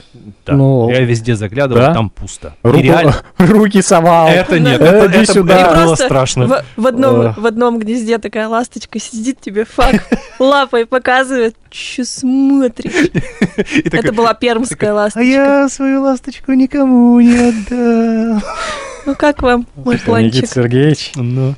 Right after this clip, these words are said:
Speaker 1: А, и вот, э, забрался на вот это вот, э, на то место, где отверстие. И это, получается, самая крупная точка. Оттуда я снял видосик.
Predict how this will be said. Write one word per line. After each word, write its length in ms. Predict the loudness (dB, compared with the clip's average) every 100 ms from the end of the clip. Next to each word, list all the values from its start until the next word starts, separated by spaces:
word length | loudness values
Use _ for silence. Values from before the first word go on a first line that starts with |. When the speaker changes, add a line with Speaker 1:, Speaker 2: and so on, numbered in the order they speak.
| -10 -14 -8 -6
Speaker 1:
А, 100 | -4 -2
и 220 | 0 0
вот, 420 | 0 0 0 -2
э, 580 | -2 0 2 2 2 0 -4 -18 -10
забрался 540 | -4 -2 0 0 0
на 360 | 0 0 0 -2
вот 180 | -4 -4
это 200 | -6 -6
вот, 180 | -8 -12 -16 -12
э, 280 | -10 -10 -14 _ -6 -6
на 240 | -6 -6 -2 -2 0
то 100 | 0
место, 400 | 2 2 0 -6
где 240 | -10 -6 -6
отверстие. 640 | -6 -6 -6 -6 -4 -6 -8 -20 -14 -4
И 80 |
это, 200 | -4 -4
получается, 640 | -8 -10 -8 -4 -4 -4 -8
самая 420 | -6 -2 0 0
крупная 460 | -2 -4 -2 -4 -4
точка. 380 | -4 -4 -2 -4
Оттуда 300 | -4 -2 -2
я 80 |
снял 320 | -2 -2 -2 -2
видосик. 560 | -4 -4 -4 -4 -10